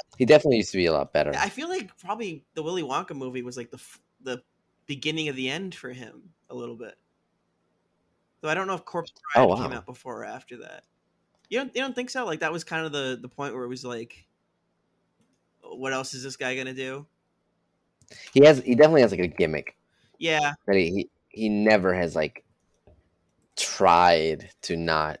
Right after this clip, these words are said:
Speaker 1: just I don't know. I feel like he, he's, um, he's up his own ass a
Speaker 2: Yeah,
Speaker 1: little
Speaker 2: and
Speaker 1: bit
Speaker 2: he's
Speaker 1: 'cause he's like, "Well, this works, so I'm just gonna keep
Speaker 2: Yeah,
Speaker 1: doing
Speaker 2: he's
Speaker 1: this
Speaker 2: kind
Speaker 1: forever."
Speaker 2: of a, a one-trick pony with his, like, German expressionist shtick,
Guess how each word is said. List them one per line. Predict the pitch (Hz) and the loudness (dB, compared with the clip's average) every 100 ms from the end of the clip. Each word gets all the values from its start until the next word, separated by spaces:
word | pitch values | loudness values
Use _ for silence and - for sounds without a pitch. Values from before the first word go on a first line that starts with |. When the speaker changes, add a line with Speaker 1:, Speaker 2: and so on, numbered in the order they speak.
| _ | _
Speaker 1:
just | - 80 - _ _ _ _ _ _ _ _ - - - - | -10 -8 -8 _ _ _ _ _ _ _ _ -20 -20 -2 6
I | |
don't | 170 | 8
know. | 143 | 8
I | 85 107 | 8 6
feel | 175 | 8
like | 156 - | 8 8
he, | - 104 104 87 | 2 -2 0 0
he's, | 101 104 90 | -2 -2 2
um, | 87 80 | 2 2
he's | 87 98 | 0 0
up | 85 | 2
his | |
own | 85 78 | 0 -2
ass | - - | -6 -10
a | |
Speaker 2:
Yeah, | - | -10
Speaker 1:
little | 123 - | -8 -4
Speaker 2:
and | |
Speaker 1:
bit | 185 | -4
Speaker 2:
he's | 214 | -6
Speaker 1:
'cause | 208 - 87 | -8 -6 -6
he's | 82 | -2
like, | 80 - | -2 -2
"Well, | 65 | 0
this | 117 135 | 4 4
works, | - 71 - | 2 -4 -4
so | - | -6
I'm | 85 | -4
just | 87 | -4
gonna | - | -8
keep | - | -4
Speaker 2:
Yeah, | 190 | 0
Speaker 1:
doing | 160 | 0
Speaker 2:
he's | 190 208 | 0 -4
Speaker 1:
this | - | -2
Speaker 2:
kind | 214 240 | 0 4
Speaker 1:
forever." | 247 208 | 4 2
Speaker 2:
of | 185 | 0
a, | - | 4
a | 160 | 4
one-trick | 170 185 - 185 - | 4 0 -2 -4 -2
pony | 165 170 170 | -4 -2 -2
with | 147 | -4
his, | 147 135 | -6 -6
like, | 127 127 | -8 -6
German | 143 143 143 | -6 -4 -6
expressionist | - - 143 - 160 - | -8 -6 -6 -6 -10 -10
shtick, | - 170 165 | -10 -8 -8